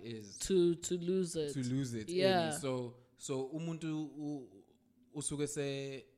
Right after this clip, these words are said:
Speaker 1: like, they coming from that perspective,
Speaker 2: Yeah.
Speaker 1: yabo, and ukuthi, okay, yeah, ukuthi, hey, kusho ukuthi usebenzile, yabo,
Speaker 2: Yeah.
Speaker 1: unless ube ncoma umsebenzi. And even, let's say, you lost weight for medical reasons or whatever the case is,
Speaker 2: Mm.
Speaker 1: like, uqondanga or whatever the case
Speaker 2: <laughs>
Speaker 1: is.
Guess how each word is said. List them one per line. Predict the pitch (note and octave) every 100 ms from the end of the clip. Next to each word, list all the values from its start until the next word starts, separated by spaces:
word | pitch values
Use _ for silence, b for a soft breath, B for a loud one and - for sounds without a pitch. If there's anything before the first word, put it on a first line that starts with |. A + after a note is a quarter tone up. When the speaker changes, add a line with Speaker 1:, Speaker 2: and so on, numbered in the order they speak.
| _ C3
Speaker 1:
like, | B2+ B2
they | B2
coming | C#3+ C#3+ C3+
from | B2 A2+
that | A#2+ -
perspective, | A2+ - C3+ - -
Speaker 2:
Yeah. | F3+ F3+ F3 D3+
Speaker 1:
yabo, | A2+
and | A2
ukuthi, | A#2 A2+ A2
okay, | A#2 A2 A2
yeah, | A2+ G2+ G#2
ukuthi, | A2 A#2
hey, | B2 A2 b b b b _
kusho | C#3 E3
ukuthi | D3
usebenzile, | B2+ C3+ A#2+ B2+ A#2 G#2+ G2+ F#2+
yabo, | - F3+
Speaker 2:
Yeah. | F#3 F3+
Speaker 1:
unless | E3 D3+
ube | C#3 C3+
ncoma | C3+ C3+
umsebenzi. | C3 C#3 B2+ A#2+ A2+ A#2
And | A#2 b b b
even, | A3 G3 D#3+ C3
let's | C3 -
say, | D3
you | B2+ A#2+ A2 A#2
lost | A#2 A#2+ -
weight | A2 A2+ A2
for | - A2
medical | A2 A2+ - A2
reasons | A2 G#2+ A2 A2 G#2
or |
whatever | G#2 G#2+ G#2+
the | G#2
case | A2 G3+
is, | G#3 F#3
Speaker 2:
Mm. |
Speaker 1:
like, | D#3+ D#3
uqondanga | F3+ F#3+ G#3+ - A#2+ A2 G2+ G#2 G2
or | F2+
whatever | G2+ G#2
the | G2
case | - D#4 A2
Speaker 2:
<laughs> |
Speaker 1:
is. | G2+